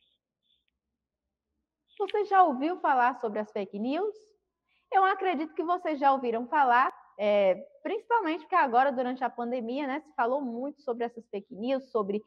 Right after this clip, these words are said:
a questão das vacinas, é, sobre, hou-, houveram fake news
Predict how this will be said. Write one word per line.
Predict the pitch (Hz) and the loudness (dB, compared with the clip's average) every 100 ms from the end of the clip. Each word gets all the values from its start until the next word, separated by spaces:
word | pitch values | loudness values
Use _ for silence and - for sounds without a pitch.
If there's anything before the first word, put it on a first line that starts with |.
| _ - | _ -8
a | 196 | -8
questão | - - 202 | -8 -12 -6
das | 185 185 | -6 -2
vacinas, | 180 - - 269 294 285 262 240 214 208 _ _ _ | -6 -6 -4 0 2 2 0 0 -2 -4 _ _ _
é, | 208 202 | 0 2
sobre, | 202 226 214 226 220 196 214 _ | 2 -2 0 -2 -2 -4 -10 _
hou-, | 202 202 220 | -6 -2 0
houveram | 233 240 254 254 | 4 4 4 0
fake | 254 233 233 | -2 -2 -4
news | 220 226 220 | -4 -4 -4